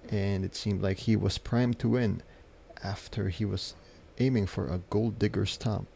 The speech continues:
but Jan Evander dodged it and locks the leg lock. Jan Evander, however, gets the receiving end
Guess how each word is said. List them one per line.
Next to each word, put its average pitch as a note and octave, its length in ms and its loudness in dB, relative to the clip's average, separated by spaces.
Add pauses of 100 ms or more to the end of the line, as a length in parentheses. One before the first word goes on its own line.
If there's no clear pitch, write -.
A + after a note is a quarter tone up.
(100)
but D#2+ 340 -2
Jan F2+ 400 -2
Evander F#2+ 600 -2 (240)
dodged A2 380 0
it A2 200 2
and F#2 260 0
locks F#2 300 -2
the F#2+ 100 -4
leg G2+ 340 0
lock. - 420 -4 (1500)
Jan G2+ 240 -6
Evander, G#2+ 460 6
however, F#2+ 560 6
gets G#2 260 0
the G2+ 120 -2
receiving A#2 600 6
end A2 400 4